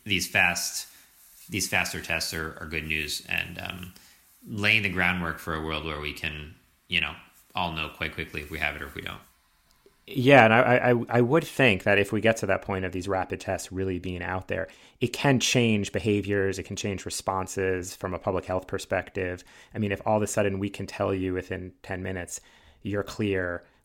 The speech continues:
Speaker 2: or, "You need to be isolated for two weeks," that it could re-, bring back a certain level of confidence.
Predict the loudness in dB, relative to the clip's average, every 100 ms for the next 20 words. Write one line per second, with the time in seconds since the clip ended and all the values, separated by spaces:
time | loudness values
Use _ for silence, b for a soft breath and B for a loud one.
0 | _ -4 -4 -2 2 4 2 0 -2 -2
1 | -2 -2 -4 -4 -6 -8 -8 -6 -2 2
2 | 4 2 -2 -12 b b b b -8 0
3 | 0 2 0 0 0 4 8 10 10 10
4 | 8 2 2 4 2 2 -2 -2 -4 -4
5 | -10 -14 -18